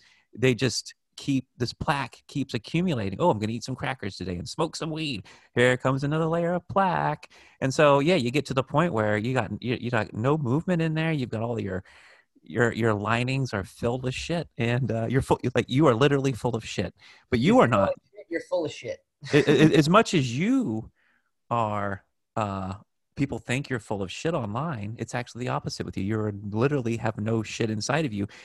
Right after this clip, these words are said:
Speaker 1: And honestly,
Speaker 2: Exactly.
Speaker 1: I think about that, and it's so, like, I wanna be there because I hate waking up in the morning with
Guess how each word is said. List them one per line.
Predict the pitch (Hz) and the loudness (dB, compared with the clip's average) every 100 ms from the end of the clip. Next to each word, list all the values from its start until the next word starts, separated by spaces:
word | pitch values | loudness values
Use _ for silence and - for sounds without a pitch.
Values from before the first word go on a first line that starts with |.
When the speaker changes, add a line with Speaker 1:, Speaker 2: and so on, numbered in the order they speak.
| - | -4
Speaker 1:
And | 139 | -4
honestly, | 120 131 147 - 151 | 0 0 0 0 -2
Speaker 2:
Exactly. | 147 - - - | -2 -8 -4 2
Speaker 1:
I | 127 | 4
think | 165 | 4
about | 143 147 127 | 6 4 6
that, | 143 147 | 4 4
and | 123 | 2
it's | 120 | 0
so, | - 151 143 | 0 2 2
like, | 123 110 | 0 0
I | 113 | -2
wanna | 127 139 | 0 0
be | 113 139 | 0 0
there | 131 104 | 0 -2
because | 107 104 | -2 -4
I | 92 | -4
hate | - 143 | -2 0
waking | 139 127 - | 0 -2 -6
up | |
in | 113 | -4
the | 107 | -2
morning | 98 95 | -2 -2
with | 95 | -4